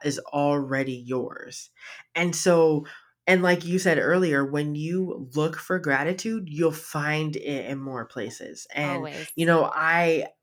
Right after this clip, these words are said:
Speaker 1: saw this same thing with, like, um, I'm really diving deep right now into, like, money mindset and money affirmations. And I, um,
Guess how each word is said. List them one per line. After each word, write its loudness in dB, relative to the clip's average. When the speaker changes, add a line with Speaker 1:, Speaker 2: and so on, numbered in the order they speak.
Speaker 1:
saw 4
this 2
same -2
thing -4
with, -4
like, -2
um, 2
I'm -4
really 0
diving 0
deep -2
right 0
now 2
into, -6
like, -4
money -4
mindset -2
and -10
money -6
affirmations. -8
And -8
I, -2
um, 0